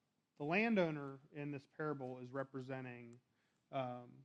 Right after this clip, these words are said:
God the Father. And he is good and he is just. But this story about the, um, a-, about the rich young man goes on to say that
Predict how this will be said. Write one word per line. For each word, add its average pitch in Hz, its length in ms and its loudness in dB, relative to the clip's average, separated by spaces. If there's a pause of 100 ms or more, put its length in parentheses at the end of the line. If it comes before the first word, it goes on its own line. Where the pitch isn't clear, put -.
God 131 180 2
the 123 60 -8
Father. 123 340 -6 (1300)
And 139 200 -2
he 156 120 0
is 143 140 0
good 170 440 4 (140)
and 139 80 -4
he 139 120 -2
is 127 140 -2
just. 151 320 -4 (2250)
But 156 160 4
this 165 140 4 (200)
story 185 420 6
about 147 420 2 (220)
the, 127 480 -2 (160)
um, 123 340 -2 (280)
a-, 139 200 -4
about 139 240 0
the 131 80 -4
rich 139 260 -4
young 131 200 -6
man 147 280 -4
goes 135 180 -4
on 170 200 2
to 156 60 0
say 139 260 -4
that 131 260 -2